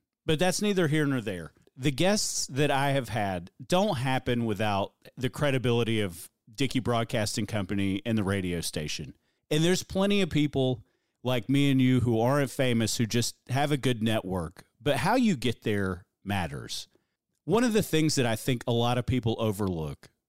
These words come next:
is how you treat absolutely everybody. I don't live my life in any sort of transactional way.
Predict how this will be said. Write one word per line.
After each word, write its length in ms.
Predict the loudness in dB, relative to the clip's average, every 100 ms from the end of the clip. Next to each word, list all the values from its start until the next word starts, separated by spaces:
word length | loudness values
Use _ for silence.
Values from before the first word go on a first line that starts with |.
| _ _ -4
is 160 | 0 2
how 180 | 2
you 220 | 2 2 0
treat 340 | 0 0 0 -2
absolutely 760 | -2 -2 0 2 2 2 0
everybody. 640 | -2 -6 -8 -10 -12 -14 -18 _ _ _ _ _
I 120 | -2 2
don't 280 | 4 4
live 260 | 2 2 2
my 200 | 2 2
life 600 | 2 2 0 -4 -10 -18 _ _ _ -2
in 160 | 2
any 260 | 2 2 2
sort 260 | 2 0 0
of 120 | -2
transactional 840 | 0 0 0 0 0 -2 0 0
way. 340 | -2 -4 -10